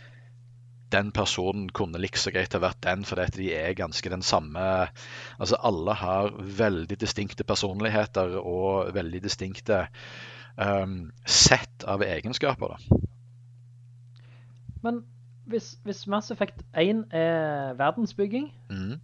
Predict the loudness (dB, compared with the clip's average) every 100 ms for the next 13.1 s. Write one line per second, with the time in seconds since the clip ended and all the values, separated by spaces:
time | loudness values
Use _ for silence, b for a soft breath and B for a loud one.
0 | -10 -10 -8 -6 -6 -6 -16 -10 -6 -4
1 | -2 2 4 4 2 0 -2 -4 -8 -12
2 | -16 B B -20 -10 -8 -4 4 6 4
3 | 0 -10 -20 -20 -20 -2 4 6 6 4
4 | 4 2 4 6 6 4 -4 -4 -4 b
5 | b b b b b -20 -20 -8 -4 -4
6 | -6 -14 -4 -4 -2 -4 -4 -10 -8 -8
7 | -8 B B B -8 -4 0 0 0 -2
8 | 0 0 0 -2 -8 -4 -2 0 0 0
9 | 0 2 0 -2 -4 -6 -2 0 2 2
10 | 0 -2 0 -2 0 -4 -6 B B B
11 | B B B B 6 8 12 12 12 8
12 | 8 6 8 8 6 4 6 6 8 4
13 | -2